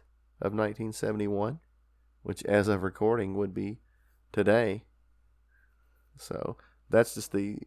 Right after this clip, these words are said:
the date that I have in front of me. But the album is, it's Paul and Linda McCartney, Ram.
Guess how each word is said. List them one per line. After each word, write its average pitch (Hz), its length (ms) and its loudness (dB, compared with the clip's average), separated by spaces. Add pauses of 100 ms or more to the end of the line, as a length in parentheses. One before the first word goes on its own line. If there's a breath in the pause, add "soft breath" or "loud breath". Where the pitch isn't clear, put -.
(140)
the 107 300 0
date 113 260 0
that 117 100 -2
I 113 80 2
have 123 160 0
in 156 120 -4
front 110 180 -2
of 107 80 -2
me. 131 120 -6 (340 loud breath)
But 135 160 4
the 139 80 4
album 165 300 4
is, 117 520 0 (340)
it's - 120 -12
Paul 101 560 0
and 101 100 0
Linda 104 180 4
McCartney, 107 460 0 (800)
Ram. 90 480 0